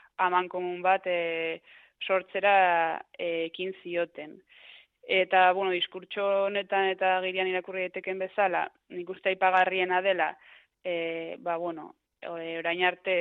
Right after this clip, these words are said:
ez, ba, Euskal Gatazka hitz egin dugunean, ba, ba, bueno, e, gatazka eta indarkeria batek hartu du nagusitasuna, ez, eta behar bada begirada murriztatzaile batetik,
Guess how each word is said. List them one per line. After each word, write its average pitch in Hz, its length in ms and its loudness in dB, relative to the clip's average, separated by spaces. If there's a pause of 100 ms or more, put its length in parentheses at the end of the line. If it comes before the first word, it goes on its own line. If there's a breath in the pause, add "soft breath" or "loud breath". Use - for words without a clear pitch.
ez, - 140 -10
ba, 156 640 -10
Euskal 170 840 -6
Gatazka 170 560 0 (480)
hitz 185 240 -12
egin 180 240 -8
dugunean, 180 640 0 (580 loud breath)
ba, 156 640 -6
ba, 170 140 -6
bueno, 165 340 -8
e, 151 560 -14 (240)
gatazka 175 460 -4
eta 175 100 -2
indarkeria 175 720 2
batek 175 400 0
hartu 175 240 -8
du 175 100 -8 (300)
nagusitasuna, 175 960 -4
ez, 220 140 -10
eta 170 180 -6
behar 170 160 -6
bada 170 320 -2
begirada 170 560 -4
murriztatzaile 175 640 -6
batetik, 175 540 -4